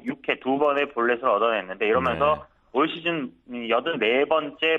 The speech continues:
Speaker 1: 볼넷을 얻었거든요. 이것은
Speaker 2: 네.
Speaker 1: 본인 추신 선수가 메이저리그에 데뷔해서 가장 많은, 한 시즌에 가장 많은 볼넷을 얻어낸 것이고, 메이저리그 전체에서도 팀 동료인 조이 보토에 이어서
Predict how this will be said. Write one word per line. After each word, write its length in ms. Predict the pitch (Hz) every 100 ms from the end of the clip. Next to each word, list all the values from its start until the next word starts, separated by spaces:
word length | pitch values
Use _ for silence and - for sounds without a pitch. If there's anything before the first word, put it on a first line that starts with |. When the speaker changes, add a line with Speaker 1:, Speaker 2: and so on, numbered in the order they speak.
| -
Speaker 1:
볼넷을 340 | 117 117 120
얻었거든요. 640 | 95 87 95 101 85 92
이것은 240 | 101 98 73 123
Speaker 2:
네. 80 | 135 175 _ _
Speaker 1:
본인 280 | 127 139 131
추신 280 | - 165 170
선수가 420 | 160 151 139 143
메이저리그에 580 | 135 117 123 139 131 127
데뷔해서 400 | - 110 127 123
가장 380 | - - 185 185
많은, 240 | 98 104 104
한 120 | 117
시즌에 400 | - 117 101 92 110
가장 240 | 117 117
많은 540 | 110 92 131 143 139 131
볼넷을 400 | 113 113 110 113
얻어낸 400 | - 107 127 104
것이고, 560 | 101 - 104 135 113 - - -
메이저리그 420 | 147 175 190 180
전체에서도 760 | 151 156 156 180 156 151 147
팀 160 | - 175
동료인 320 | 170 156 151
조이 240 | 139 139 165
보토에 560 | 160 151 - 143 139 123
이어서 280 | 113 120